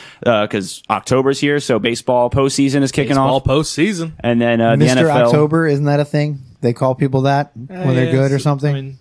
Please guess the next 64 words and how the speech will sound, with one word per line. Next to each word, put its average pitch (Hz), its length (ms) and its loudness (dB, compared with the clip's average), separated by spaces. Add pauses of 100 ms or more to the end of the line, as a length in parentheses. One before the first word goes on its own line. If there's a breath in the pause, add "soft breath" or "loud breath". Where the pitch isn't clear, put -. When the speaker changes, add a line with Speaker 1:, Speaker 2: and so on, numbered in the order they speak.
(260)
Speaker 3:
When 131 160 -4
you're 127 120 2
Speaker 2:
uh, - 20 -6
Speaker 3:
good 135 160 2
in 139 40 2
Speaker 2:
Derek 143 200 0
Jeter 131 340 -4
was, 123 560 -10
Speaker 3:
Oh, 160 140 4
Speaker 2:
I 165 40 4
Speaker 3:
was 151 160 2
that 160 100 4
a 156 80 2
Speaker 2:
believe, 147 100 2
Mister 151 80 2
Speaker 3:
nickname 165 240 2
Speaker 2:
October, - 260 -6
Speaker 3:
specifically 151 360 0
Speaker 2:
yeah. 147 40 0
Speaker 3:
for 147 120 2
him? 160 260 0
Speaker 1:
Mm-hmm. 131 240 2
Speaker 3:
Sorry, 131 280 4
I 123 40 2
brought 117 220 0
that 110 160 0
up. 101 140 -2 (480 soft breath)
Speaker 1:
Yeah, 113 340 0
I 127 80 0
was 160 100 -2
gonna, 98 280 0
if 139 140 2
I 165 80 6
had 208 100 6
Speaker 3:
Jeter 196 100 6
Speaker 1:
to 220 60 0
gue-, 226 40 0
Speaker 3:
sucks. - 540 2
Speaker 1:
I 131 40 2
was 160 120 0
gonna 160 160 2
guess 131 260 0
that 117 140 -2
that 113 160 2
was, 92 120 -2
like, 110 140 0
an 110 60 0
award 101 580 0
that 104 160 -2
somebody 101 300 0
got, 101 340 0
like, 95 340 -4 (120)
in 117 180 0
the 107 40 -2
month, 101 280 -2
like, 98 160 -2
whoever 113 320 2
had 107 140 -2
the 101 60 -4
best 104 240 -4
postseason 113 680 0 (240)
got 107 220 -2
Mister 107 280 -2
Speaker 3:
Yeah, 107 60 4